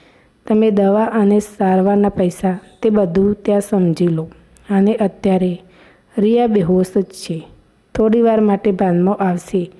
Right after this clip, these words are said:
ત્યાર પછી તમે તેને મરી શકશો અને હું તેની હાલત જોઈને કહીશ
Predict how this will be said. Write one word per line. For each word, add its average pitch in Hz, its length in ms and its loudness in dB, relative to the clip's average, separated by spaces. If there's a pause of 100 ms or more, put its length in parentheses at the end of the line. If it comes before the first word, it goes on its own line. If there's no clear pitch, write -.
(520)
ત્યાર 214 180 0
પછી 220 320 -2
તમે 202 480 0 (380)
તેને 233 180 2
મરી 185 300 2
શકશો - 560 -10 (300)
અને 208 200 2
હું 202 240 0
તેની 196 300 2
હાલત 175 360 0 (160)
જોઈને 190 500 2
કહીશ 190 420 -2